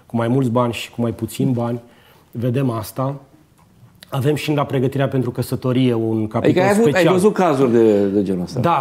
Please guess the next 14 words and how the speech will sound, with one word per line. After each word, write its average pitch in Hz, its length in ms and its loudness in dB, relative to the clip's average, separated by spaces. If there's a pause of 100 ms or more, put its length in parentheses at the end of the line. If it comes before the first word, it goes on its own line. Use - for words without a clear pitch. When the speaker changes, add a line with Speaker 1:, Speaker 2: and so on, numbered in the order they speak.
Speaker 1:
am 147 120 0
văzut 143 340 2
cazuri 120 460 -2
de, 117 420 -2 (280)
de 110 160 -2
genul 127 320 -2
acesta. 120 680 -6 (680)
Uh, 127 500 -4
până 190 180 0
la 214 140 2
urmă, 156 680 2 (1600)
gestionarea 139 760 0
banilor, 123 840 0 (840)
uh, 117 600 -2